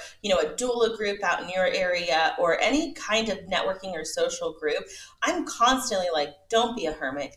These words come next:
get out there, please go talk to people. Like, I see your vision. I want your dream to come true." Eh, but you, you have to have, like, your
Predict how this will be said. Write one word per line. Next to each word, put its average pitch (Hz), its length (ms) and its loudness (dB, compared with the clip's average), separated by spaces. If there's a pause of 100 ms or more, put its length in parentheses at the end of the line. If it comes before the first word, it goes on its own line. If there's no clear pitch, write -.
(120)
get 269 160 2
out 156 240 2
there, 165 320 0
please 330 240 -4
go 202 120 -2
talk - 340 -6
to 170 100 -12
people. 156 500 -4 (240)
Like, 196 340 -2
I 349 200 4 (100)
see 226 80 -6
your 165 220 -4
vision. 156 260 0 (140)
I 359 280 4
want 196 320 2
your 185 120 -10
dream 277 320 0
to 277 120 -4
come 151 280 -4
true." 151 400 -2 (340)
Eh, - 100 0 (140)
but 254 140 2
you, 254 100 0 (420)
you 220 120 -8
have 240 340 0
to 480 100 -8 (160)
have, 247 260 4
like, 208 160 -2 (420)
your 240 420 -6